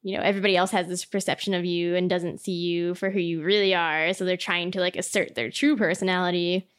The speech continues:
Whereas Mako is just like, "I'm just here, just being a person." <laughs> Everybody else understands me <gasps> and they admire me.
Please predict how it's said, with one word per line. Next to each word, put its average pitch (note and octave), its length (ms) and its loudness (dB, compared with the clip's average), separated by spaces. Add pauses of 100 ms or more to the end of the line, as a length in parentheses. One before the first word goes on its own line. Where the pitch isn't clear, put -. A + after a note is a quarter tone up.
(200)
Whereas G#3+ 280 4
Mako A3 260 4
is G#3+ 160 4
just A3+ 180 -2
like, G#3+ 120 0
"I'm D#4+ 160 0
just A#4 240 0
here, C#4 400 0 (120)
just C4+ 160 4
being G3+ 220 4
a F3+ 40 2
person." - 320 -6 (920)
<laughs> D#4+ 380 -6
Everybody E4+ 340 8
else B3 220 6
understands A#3+ 500 2
me B3+ 360 2
<gasps> D#4 1000 -4
and B3+ 160 6
they C#4 100 8
admire C#4+ 380 4
me. C4 380 -2